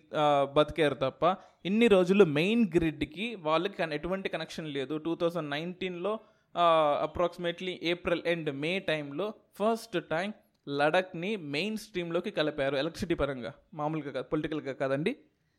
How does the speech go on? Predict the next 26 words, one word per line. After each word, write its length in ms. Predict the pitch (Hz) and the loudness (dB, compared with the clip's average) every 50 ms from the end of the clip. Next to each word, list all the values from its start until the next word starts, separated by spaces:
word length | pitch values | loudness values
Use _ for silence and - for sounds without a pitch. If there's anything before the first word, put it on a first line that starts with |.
| _ _ - | _ _ -4
ఎలక్ట్రిసిటీ 420 | 170 190 - - 202 202 185 180 | -4 -4 -4 -6 -10 -8 -8 -4
పరంగా 320 | 165 160 156 151 156 165 | -4 -4 -4 -4 -8 -8
ఫస్ట్ 260 | - - 175 180 - - | -2 -2 -2 -2 -2 -6
టైమ్ 160 | 180 160 147 | -8 -8 -6
కలిపారు. 320 | 147 135 160 - 127 123 - _ _ _ _ - | -8 -8 -8 -10 -12 -12 -12 _ _ _ _ -6
అంటే 220 | 175 202 196 247 | -4 2 2 2
మీరు 220 | 233 208 185 170 160 | 2 2 0 0 0
అర్థం 240 | 147 151 190 196 | 2 2 0 0
చేసుకోవచ్చు 420 | 190 180 185 - 175 160 151 - 147 | 0 -2 -2 -4 -6 -6 -6 -8 -8
ఎన్ని 480 | 139 156 196 220 226 240 240 240 226 | -8 -6 -6 -4 -4 -4 -4 -4 -4
ఫండ్స్ 520 | 208 220 - - 170 170 196 220 220 - 220 | -6 -6 -6 -4 -4 -2 -2 -4 -6 -8 -10
మనం 280 | 208 196 185 180 180 | -8 -6 -6 -6 -6
జమ్మూ 260 | 160 156 165 160 165 165 | -4 -6 -6 -4 -6 -4
కాశ్మీర్కి 440 | 165 175 170 170 170 151 - - | -4 -4 -4 -4 -8 -12 -12 -12
ఇచ్చినా 420 | 123 - - - 143 156 185 202 - - _ _ _ _ _ _ _ _ _ _ _ _ _ _ | -14 -12 -10 -8 -6 -6 -6 -6 -8 -14 _ _ _ _ _ _ _ _ _ _ _ _ _ _
అవన్నీ 420 | 165 156 151 160 175 202 226 254 247 | 0 2 2 2 2 2 2 0 0
కూడా 360 | - 220 196 160 147 151 156 - - _ _ _ _ - | 0 0 0 2 2 0 -2 -6 -14 _ _ _ _ 2
కాశ్మీర్ 460 | 175 175 196 196 - 226 214 220 196 | 2 2 2 0 -2 -2 -2 -2 0
వ్యాలీలో 500 | 180 175 170 170 175 175 170 170 175 165 | 2 2 2 2 2 2 4 2 2 2
ఉండే 320 | 165 165 160 165 165 196 | 0 -2 -4 -2 -4 -4
కొన్ని 340 | 190 - 190 196 214 233 240 | -2 -2 -4 -4 -2 -2 -2
పొలిటికల్ 480 | - - 185 180 180 185 196 208 202 190 190 | 0 2 0 0 2 0 0 0 0 0 2
పార్టీస్కి 460 | 185 170 165 - 185 180 175 - - 151 | 0 0 0 0 -4 -6 -6 -6 -8 -4
మాత్రమే 640 | 151 151 156 151 151 - - 160 156 160 208 240 240 - _ _ _ _ _ _ | -2 -2 -2 -2 -4 -6 -4 -4 -2 -2 -4 -6 -6 -10 _ _ _ _ _ _
అందుతున్నాయి. 680 | 151 160 160 151 151 165 147 135 135 135 131 139 143 127 | -6 -4 -4 -4 -4 -6 -4 -4 -4 -4 -4 -4 -6 -6
ఇది 200 | - 165 185 | -6 -6 -6